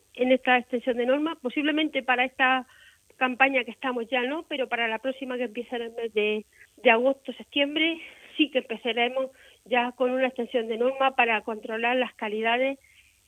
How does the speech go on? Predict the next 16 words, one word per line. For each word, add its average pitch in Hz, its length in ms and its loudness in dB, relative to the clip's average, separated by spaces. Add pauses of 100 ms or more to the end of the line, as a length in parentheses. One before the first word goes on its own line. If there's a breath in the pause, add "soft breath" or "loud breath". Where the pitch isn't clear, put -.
(200)
para 233 240 4
controlar 226 640 -2
calidades. 180 640 -2 (280 loud breath)
Es 220 140 -4
decir, 208 360 0
para 196 260 -10
que 214 300 4 (380 loud breath)
las 226 320 4
segundas, 233 460 4
cuando 226 220 0
hay 247 100 8
una 233 180 2
sobreproducción, 226 840 0 (280 soft breath)
o 226 120 -2
las 190 180 0
terceras, 220 540 2